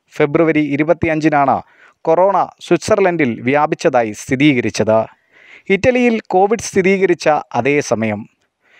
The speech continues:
മിലാൻ സന്ദർശിച്ച എഴുപതുകാരനായ ടിസിനോ കൻട്രോണിലെ പൗരനിലാണ്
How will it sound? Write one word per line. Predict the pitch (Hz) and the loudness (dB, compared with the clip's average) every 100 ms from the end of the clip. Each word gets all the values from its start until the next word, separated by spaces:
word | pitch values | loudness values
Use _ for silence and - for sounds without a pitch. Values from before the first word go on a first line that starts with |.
| _ | _
മിലാൻ | 180 202 254 | 0 2 2
സന്ദർശിച്ച | 247 226 214 196 208 185 185 - | 0 0 0 0 -2 0 0 0
എഴുപതുകാരനായ | 156 170 190 202 190 180 180 170 165 160 - - | 0 2 2 4 4 2 2 2 2 0 -4 -6
ടിസിനോ | 151 - 185 190 | -4 0 0 0
കൻട്രോണിലെ | 175 170 170 165 160 156 151 | 0 0 0 0 2 0 0
പൗരനിലാണ് | 139 143 165 165 147 131 104 | -2 0 0 0 0 0 -2